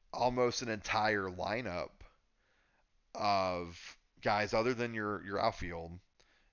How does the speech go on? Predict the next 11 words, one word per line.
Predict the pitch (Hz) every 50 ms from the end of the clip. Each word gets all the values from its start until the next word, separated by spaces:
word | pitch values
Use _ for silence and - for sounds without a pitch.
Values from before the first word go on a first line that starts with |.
| _ _
you | - 117
know, | 107 98
that | 98 95 90
are | 90 87 87 87 87 87 85 - - _ -
over | 107 107 98 104
the | 98 101
age | 101 98 90
of | 87 -
thirty. | - 113 127 127 101 92 90 - -
And | 101 104 104
that's, | 113 120 127 123 - - - - -